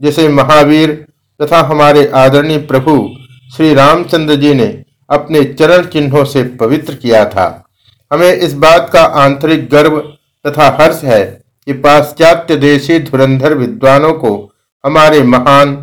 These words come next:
तथा श्रेष्ठ हिंदू धर्म के मौलिक गुणों तथा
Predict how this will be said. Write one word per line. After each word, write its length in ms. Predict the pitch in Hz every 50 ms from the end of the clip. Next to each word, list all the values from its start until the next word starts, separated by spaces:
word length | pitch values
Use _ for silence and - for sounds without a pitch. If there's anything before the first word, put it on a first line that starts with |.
| - - - - _ _ _ 156
तथा 260 | 156 160 165 151 131
श्रेष्ठ 420 | 131 - 170 185 - 185 - -
हिंदू 360 | 143 - 143 147 151 175 180
धर्म 320 | 175 127 131 156 151 151 139
के 200 | - 147 143 131
मौलिक 480 | 123 123 131 143 151 156 151 151 - - _ _ _ _ _ _ _ _ _
गुणों 300 | 123 147 165 180 180 175
तथा 560 | 170 - 143 131 - 123 107 101 - - -